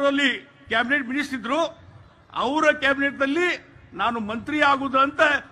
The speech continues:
ಒಂದು statement ಕೊಟ್ಟೆ. statement ಎರಡು ವರ್ಷ ನಾನು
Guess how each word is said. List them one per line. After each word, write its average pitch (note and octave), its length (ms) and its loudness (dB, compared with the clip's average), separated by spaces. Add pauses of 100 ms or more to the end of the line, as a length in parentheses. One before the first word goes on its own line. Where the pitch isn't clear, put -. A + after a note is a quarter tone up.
ಒಂದು A3 120 -6 (100)
statement A3+ 560 -6
ಕೊಟ್ಟೆ. G#3+ 220 -6 (120)
statement G3 560 -8 (1800)
ಎರಡು D#4+ 200 4 (100)
ವರ್ಷ D4+ 200 2 (960)
ನಾನು C4+ 140 2